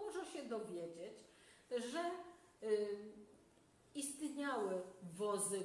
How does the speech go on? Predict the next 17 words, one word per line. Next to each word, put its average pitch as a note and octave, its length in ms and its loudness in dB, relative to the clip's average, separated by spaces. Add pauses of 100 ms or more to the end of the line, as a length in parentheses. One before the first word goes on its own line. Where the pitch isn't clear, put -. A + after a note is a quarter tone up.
konne F#3 680 2 (100)
do G#3+ 120 6
przewozu F#3+ 760 0 (320)
towarów, F3 800 4
na E3 80 -6
przykład E3+ 440 -6
siana, F3 680 -2 (240)
ziemniaków F#3+ 840 2 (340)
z - 140 2
pola, F#3+ 580 2 (340)
ale F#3 280 -2
też - 520 -4
istniały F#3+ 800 -2 (240)
bryczki, - 920 -4
w - 200 -8
których G3 560 4 (340)
jeździli G#3 1040 -2